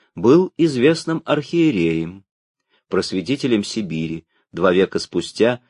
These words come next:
его причислили к лику святых, а фамилия тем часом дала тёзку митрополита, окончившего жизнь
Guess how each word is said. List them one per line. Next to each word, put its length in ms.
его 260
причислили 720
к 140
лику 500
святых, 680
а 160
фамилия 600
тем 260
часом 540
дала 320
тёзку 480
митрополита, 840
окончившего 800
жизнь 380